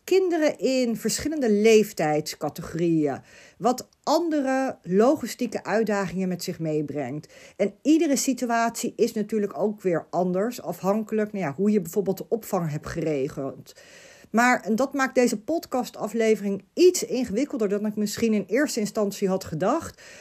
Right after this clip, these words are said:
Maar ik denk, "Nou ja, weet je, ik ga toch, ik vind het toch een heel belangrijk onderwerp en, eh, iedereen kan hier toch wel ook wel weer wat uithalen."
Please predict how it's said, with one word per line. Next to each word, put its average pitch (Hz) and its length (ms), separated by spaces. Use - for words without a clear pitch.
Maar 196 120
ik 233 100
denk, 220 220
"Nou 208 140
ja, 160 140
weet 247 180
je, 247 60
ik 220 120
ga 226 260
toch, 311 240
ik - 80
vind 226 140
het 214 100
toch - 140
een 254 80
heel 220 160
belangrijk 202 460
onderwerp 226 560
en, 196 240
eh, 185 180
iedereen 220 360
kan 208 180
hier 196 180
toch 202 160
wel 190 100
ook 185 100
wel 185 120
weer 170 140
wat 151 120
uithalen." 135 840